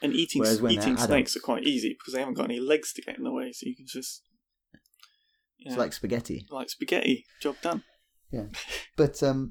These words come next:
Speaker 2: yeah, it could be that their, their prey preference actually changes as sort of mice become more easily available and, you know, a more practical meal.
Speaker 1: Yeah, and it's certainly
Speaker 2: Uh,
Speaker 1: something we see in other reptile species, isn't it?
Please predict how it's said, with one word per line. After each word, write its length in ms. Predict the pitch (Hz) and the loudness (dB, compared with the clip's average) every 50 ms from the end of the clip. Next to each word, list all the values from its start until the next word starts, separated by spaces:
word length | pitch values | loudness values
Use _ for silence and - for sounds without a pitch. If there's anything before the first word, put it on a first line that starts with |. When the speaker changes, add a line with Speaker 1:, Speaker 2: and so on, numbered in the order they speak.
| - | 0
Speaker 2:
yeah, 200 | - 165 160 131 | 4 6 8 8
it 140 | 123 143 - | 8 6 6
could 200 | - 180 160 - | 6 6 6 8
be 100 | 147 139 | 8 6
that 220 | 131 127 131 - - | 6 6 4 4 6
their, 380 | 131 127 123 120 113 113 - _ _ - | 6 6 6 6 4 2 -2 _ _ 2
their 180 | 135 131 123 | 6 6 6
prey 320 | 120 - - - 147 131 127 | 4 2 2 6 6 6 6
preference 360 | 127 123 107 110 120 110 - | 4 2 0 0 0 0 0
actually 260 | 107 98 - 117 107 | 0 0 2 0 0
changes 460 | - - 120 117 104 104 107 101 98 - - | 4 4 6 6 6 4 2 0 -2 -2 2
as 380 | 120 117 113 101 - - 113 - | 4 4 4 4 2 -6 -8 -6
sort 180 | - 117 95 101 | -4 -4 -4 -2
of 80 | 98 | 0
mice 280 | 110 113 110 104 104 - | 2 2 2 2 -2 -4
become 560 | - 110 98 - 113 104 101 98 98 98 - - - - | -8 -6 -2 0 0 2 2 2 2 0 -2 -8 -14 -6
more 260 | - 113 113 107 104 107 | -2 0 2 2 4 2
easily 280 | 107 98 98 98 95 98 | 2 2 2 0 0 2
available 600 | 95 117 113 107 98 92 92 90 92 95 - _ - | 2 4 4 4 4 2 0 -2 -4 -4 -6 _ -6
and, 340 | 101 98 95 98 95 - - - _ _ _ _ _ - | -4 -2 0 0 -2 -2 -4 -12 _ _ _ _ _ -12
you 120 | - 110 98 | -8 -6 -4
know, 160 | 92 95 98 - _ _ _ _ _ _ _ _ _ - - _ _ - | -4 -4 -6 -10 _ _ _ _ _ _ _ _ _ -20 -20 _ _ -4
a 80 | 113 110 | 0 0
more 160 | 110 107 104 | 0 0 0
practical 380 | - - 107 - - - 123 | 0 -2 -4 -2 -2 0 4
meal. 180 | 131 151 147 - | 8 10 10 10
Speaker 1:
Yeah, 160 | 139 117 - - - - | 10 8 4 0 0 4
and 100 | - 151 | 8 10
it's 100 | 139 139 | 10 10
certainly 260 | - 180 160 127 123 123 | 10 8 8 8 8 6
Speaker 2:
Uh, 40 | |
Speaker 1:
something 280 | 123 143 - 139 139 135 | 6 4 4 2 -2 -4
we 80 | 135 131 | -2 -2
see 180 | - 135 131 | 2 4 4
in 60 | 127 | 4
other 200 | 127 123 113 113 | 4 4 2 2
reptile 360 | 113 123 - - - - - - | 4 2 2 2 0 -4 -4 -4
species, 480 | - - - 120 - - - 117 123 | -2 -2 -2 -2 0 0 -2 -2 -2
isn't 200 | 120 117 - 123 | -4 -6 -6 -8
it? 120 | - - | -8 -10